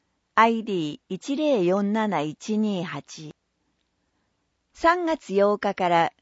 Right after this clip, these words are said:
小児の追加接種にも、オミクロン株対応のワクチンが導入されました。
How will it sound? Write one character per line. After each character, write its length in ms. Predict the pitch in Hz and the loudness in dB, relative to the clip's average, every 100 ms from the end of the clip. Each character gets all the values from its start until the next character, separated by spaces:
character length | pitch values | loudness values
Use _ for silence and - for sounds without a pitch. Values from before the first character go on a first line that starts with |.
| _ | _
小 360 | - 330 330 | -2 2 2
児 100 | 302 | 2
の 140 | 208 165 | 0 0
追 300 | - 254 269 | 0 -2 0
加 140 | 269 | -4
接 200 | 254 269 | -2 -2
種 220 | 262 - 185 | -2 -4 -4
に 140 | 165 | -2
も、 240 | 151 147 - _ _ - | -2 -4 -6 _ _ -2
オ 100 | 220 | 2
ミ 180 | 269 311 | 4 2
ク 120 | 330 | 0
ロ 140 | 311 | 0
ン 100 | 302 | 0
株 300 | 277 185 165 | 0 0 0
対 340 | - 214 247 262 | 0 2 4 4
応 220 | 262 247 | 4 2
の 120 | 240 | 2
ワ 140 | 233 | 0
ク 140 | 240 226 | -2 -6
チ 160 | 170 | -6
ン 100 | 170 | -4
が 120 | 151 151 | -2 2
導 240 | 175 190 190 | 4 4 2
入 220 | 180 175 | -2 -4
さ 160 | 185 | -2
れ 140 | 165 160 | -2 -2
ま 160 | 151 | -6
し 160 | 160 - | -8 -8
た。 240 | 120 120 | -6 -8